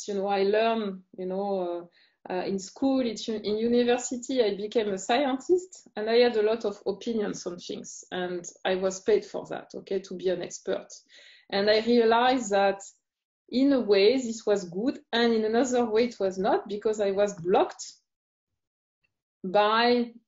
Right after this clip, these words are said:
being convinced of knowing, okay? And in reality, the more you learn, the,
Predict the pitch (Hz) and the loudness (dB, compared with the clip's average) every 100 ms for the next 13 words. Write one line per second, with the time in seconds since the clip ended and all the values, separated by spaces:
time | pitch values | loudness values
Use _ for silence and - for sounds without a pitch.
0 | _ 175 214 220 220 - 208 185 196 285 | _ -8 -4 -2 -4 -2 -4 -2 -2 0
1 | 349 - - 208 - 202 240 285 - 160 | 0 -2 -6 -6 -2 2 4 2 0 -6
2 | - _ _ 190 185 208 254 - _ _ | -14 _ _ -14 -4 -2 -2 -4 _ _
3 | _ - _ _ _ _ 202 202 208 196 | _ -20 _ _ _ _ -2 0 0 -2
4 | 202 208 208 202 202 208 302 277 214 220 | -2 0 2 2 2 0 2 2 2 0
5 | 226 220 208 233 302 254 190 196 190 180 | -2 0 2 4 4 2 2 0 -2 -6